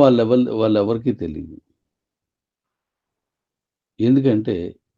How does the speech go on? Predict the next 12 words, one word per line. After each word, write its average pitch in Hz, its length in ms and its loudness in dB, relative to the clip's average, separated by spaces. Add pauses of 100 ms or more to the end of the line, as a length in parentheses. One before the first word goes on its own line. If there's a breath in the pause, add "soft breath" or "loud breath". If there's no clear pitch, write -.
(120)
ఏడు 139 420 4
లక్షల 117 480 0
ఐఎస్డిటి 117 520 -2
నేను 98 220 -4
రిలీజ్ 92 280 -12
చేస్తే 82 360 -12 (1400)
అన్ని 120 320 6 (360)
ఫ్రీగా 117 300 0
ఇచ్చినవి 113 320 0
అన్నీ 110 180 2
కలిపి 98 320 -6 (1400 soft breath)
దాంట్లో 120 460 2